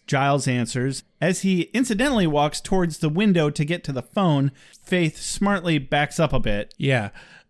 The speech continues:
Speaker 2: I hate moments like this where obviously it's lit in a way so that we can see her perfectly well. They're showing us that she's still there,
Speaker 1: Mm-hmm.
Speaker 2: but it's done in a way that it's like,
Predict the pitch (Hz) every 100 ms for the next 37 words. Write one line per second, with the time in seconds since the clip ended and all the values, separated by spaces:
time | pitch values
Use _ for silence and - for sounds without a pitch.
0 | - 208 269 339 226 196 208 196 208 180
1 | - 170 - - 147 143 143 131 127 120
2 | 127 156 185 190 240 - 196 180 160 143
3 | 147 170 160 151 147 147 - 135 123 113
4 | 147 156 165 151 165 143 151 131 147 139
5 | 135 123 107 117 131 131 143 131 - 190
6 | 190 139 147 147 123 - 139 127 - 127
7 | 107 104 107 127 160 - 143 127 127 123
8 | 139 165 156 160 147 135 131 170 214 180
9 | 165 160 156 147 - 143